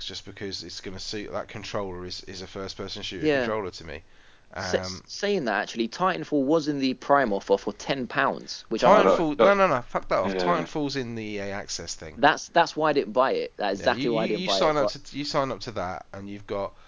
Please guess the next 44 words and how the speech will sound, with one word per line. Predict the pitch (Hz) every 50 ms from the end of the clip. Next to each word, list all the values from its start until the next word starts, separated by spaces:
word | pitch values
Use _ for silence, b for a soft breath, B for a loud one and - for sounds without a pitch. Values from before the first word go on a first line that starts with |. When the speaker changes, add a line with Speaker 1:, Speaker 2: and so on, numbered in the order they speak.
| b b b b b
Speaker 1:
you | - 98
know, | 95 90 85 -
okay, | 92 - -
a | 104 110
lot | 131 135 127
of | 120
them | 117 110
are | 104
sports | - - 107 98 87 85 -
games, | - 98 92 95 -
but | - 95
you've | 104 113
got | 117 110
some | - 127
decent | 120 143 139 127 - 117 95 -
games | 92 90 92 90 -
in | 90
there, | 87 87 85 87
and | 87 85
for | 85
twenty | 92 - 135 127 110 110
pound | 101 - 110 101 101 98
a | 98
year. | 87 90 87 85 82 82 82 - b b b b
Speaker 3:
He's | b - 104 101 101
gonna | - 120 113 110
get | 101 90 82
Dragon | 85 95 98 92 85 85 82 82
Age | 82 80 80 80 - -
soon | - 80 78 82 85 85
as | 87 85
well. | 85 87 87 85 85 80 - - 120 117
Speaker 1:
Yeah, | 107 95 87 90 92 95
don't | 95 117 110 92
bother | 92 92 73
with | 87 82
that, | 87 87
just | - - -
buy | 87 82
The | 78 78
Witcher. | 76 82 - - - - 90 - -
Speaker 3:
Oh, | - 113 120
Speaker 2:
That | 131 123
was, | 127 123 110